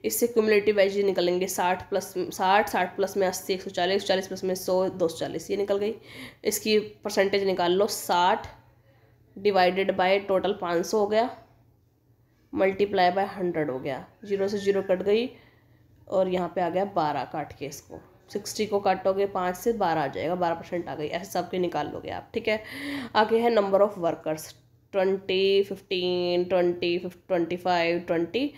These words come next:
अब क्यूमुलेटिव फ्रीक्वेंसी निकाल लो ऐड करके और इसका जो है हंड्रेड से डिवाइड करके, ये सेम ही आएगी क्योंकि नीचे भी हंड्रेड है,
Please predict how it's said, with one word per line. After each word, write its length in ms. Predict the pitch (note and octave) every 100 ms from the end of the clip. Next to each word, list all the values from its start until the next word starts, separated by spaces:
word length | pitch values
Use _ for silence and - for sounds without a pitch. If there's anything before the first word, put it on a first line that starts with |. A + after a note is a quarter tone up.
| - - - -
अब 80 | F#3+
क्यूमुलेटिव 380 | G#3 G3+ G3+
फ्रीक्वेंसी 440 | G#3+ F#3+ F3+ F3+ G3
निकाल 260 | F#3 F#3
लो 140 | F#3+ G3
ऐड 220 | F3+ F#3
करके 380 | F#3+ F#3+ A3 A3+
और 260 | - F#3
इसका 500 | F#3 - F#3+ G3+ - - G#3
जो 200 | G3+ F#3+
है 160 | F#3+ F#3+
हंड्रेड 380 | G3 F#3 F#3+ F#3+
से 220 | - F#3+
डिवाइड 380 | F#3 F3 E3 F3
करके, 380 | F#3 F3+ A3 B3 -
ये 100 | G#3
सेम 300 | G#3 A3 G#3
ही 60 | G#3+
आएगी 200 | F#3 F#3
क्योंकि 240 | G#3 G#3+
नीचे 260 | G3 F#3+ G3+
भी 100 | F#3+
हंड्रेड 340 | F3 E3 D#3
है, 140 | D3